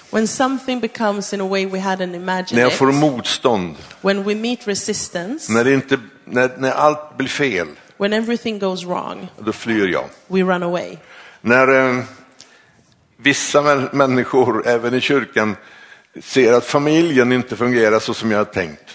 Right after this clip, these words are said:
Speaker 1: Some people, even in church, when we see our family not working in the way we thought,
Speaker 2: då hittar man ett sätt att prata om det som oftast hänger ihop med den här världen.
Speaker 1: we find a way to talk about that, a way that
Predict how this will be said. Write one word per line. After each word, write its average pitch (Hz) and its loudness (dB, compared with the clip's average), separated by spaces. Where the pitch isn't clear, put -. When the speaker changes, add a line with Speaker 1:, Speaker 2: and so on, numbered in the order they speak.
Speaker 1:
Some 240 -2
people, 190 -4
even 240 -6
in 247 -4
church, 165 -4
when 196 -6
we 220 -2
see 240 -4
our 208 2
family 208 -4
not 202 -4
working 208 -2
in 185 -12
the 180 -8
way 190 -4
we 180 -6
thought, - -6
Speaker 2:
då 113 -2
hittar 120 2
man 117 2
ett 117 -2
sätt - 2
att - -4
prata 123 2
om 127 0
det 117 4
som 117 -2
oftast 117 -2
hänger 120 -4
ihop 120 -4
med 120 0
den 127 0
här 120 -4
världen. 95 -4
Speaker 1:
we 202 -2
find 240 -2
a 233 -2
way 214 -2
to 202 -10
talk 208 -4
about 190 -6
that, 175 -6
a 190 -2
way 214 -2
that 185 -4